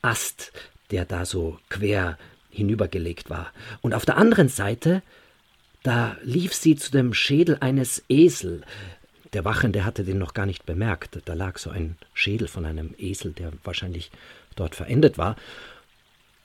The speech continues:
Und sie lief durch die Windungen, durch die Höhlen in diesem Schädel. Immer wieder konnte man so ihre,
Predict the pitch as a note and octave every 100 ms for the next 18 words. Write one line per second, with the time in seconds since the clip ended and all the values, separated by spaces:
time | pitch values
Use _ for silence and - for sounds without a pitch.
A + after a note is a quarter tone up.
0 | _ _ - G#2+ - G#2+ G2 F#2+ F3 F3
1 | - - G2+ F2+ - F2+ E2+ E2 - -
2 | G#2 D#3+ C3+ A#2+ G2+ G2 G2 - - E2+
3 | E2+ A#2 D#3 C#3+ A#2+ F2+ F#2+ F2 F#2 G2+
4 | F#2+ - - - - G2+ A2 B2+ A#2+ C3+
5 | B2+ A2+ C3+ G#2 A2 G#2+ G2 G2 F#2+ F#2
6 | - - _ - - D#2 E2 F#2 - F2
7 | D#2+